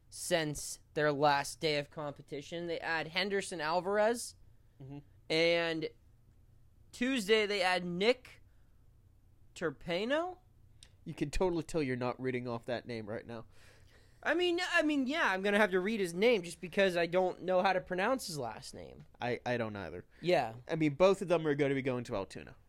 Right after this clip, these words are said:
Speaker 1: Yeah. So how, how early do you think, what do you know about these guys, Alex, and, and how early can we expect to see them?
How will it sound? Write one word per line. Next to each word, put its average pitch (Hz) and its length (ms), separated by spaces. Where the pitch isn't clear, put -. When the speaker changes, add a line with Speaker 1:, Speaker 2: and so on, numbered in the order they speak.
Speaker 1:
Yeah. 147 260
So 208 200
how, 220 300
how 214 280
early 214 300
do 190 80
you 196 80
think, 196 300
what 214 240
do 226 100
you 226 60
know 208 160
about 190 240
these 180 180
guys, 170 300
Alex, 165 320
and, 147 320
and 143 180
how 165 340
early 151 500
can 139 180
we 135 100
expect 139 420
to 135 60
see 135 220
them? 127 300